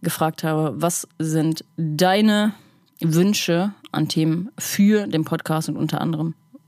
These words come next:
also eigentlich war es dieses Thema, was er sich gewünscht hat. Der liebe Kahn, mit dem stehe ich natürlich auch immer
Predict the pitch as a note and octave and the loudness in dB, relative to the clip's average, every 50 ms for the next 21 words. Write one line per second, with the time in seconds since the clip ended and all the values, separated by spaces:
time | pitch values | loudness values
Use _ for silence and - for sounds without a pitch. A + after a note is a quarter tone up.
0 | _ - D3+ C#3+ C#3+ - - F#3 G3 F#3 D#3+ E3+ E3 - - - E3 E3 D#3 F3+ | _ -6 -6 -6 -6 -4 0 0 0 2 2 0 0 -2 -4 -6 -4 0 2 2
1 | F3+ E3+ D#3 - - - D#3 D3+ D3+ C#3+ C#3+ - - C#3+ D3+ D#3 - - C#3 D3+ | 2 2 0 -2 -2 0 0 2 2 0 -2 -2 -4 -6 -6 -6 -6 -2 0 0
2 | D3+ - - - - - - - - - - - - - - - - - E3+ E3+ | 0 0 -4 -8 -10 -10 -14 -16 -14 -14 -12 -12 -12 -14 -16 -6 -2 0 2 2
3 | F3 E3+ F3 - - F#3 E3+ F3 F3 E3+ E3+ - - F3+ E3+ D#3+ - E3 D#3+ E3 | 2 2 0 0 0 2 2 2 2 0 -2 -4 -2 -2 -2 0 2 2 2 2
4 | D#3+ - - D#3+ D#3+ D#3 - D#3+ D3+ - D#3+ D3+ D#3 D#3+ D3 D#3+ D#3 D#3 D#3 D#3+ | 0 0 -2 -2 -2 0 0 -2 0 -2 -4 -4 -2 -2 -2 -2 0 0 0 -2
5 | D3+ | -4